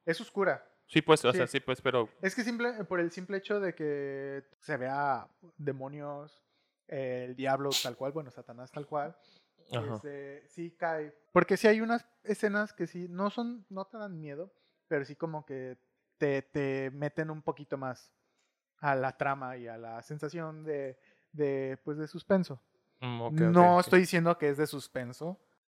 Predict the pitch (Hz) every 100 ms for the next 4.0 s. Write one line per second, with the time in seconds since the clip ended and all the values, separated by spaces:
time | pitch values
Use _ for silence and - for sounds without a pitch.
0 | _ 156 143 135 139 131 151 143 - 123
1 | 135 127 135 _ _ - 147 139 135 -
2 | - 139 156 - - _ _ _ 131 139
3 | 151 156 - _ _ _ _ 127 120 185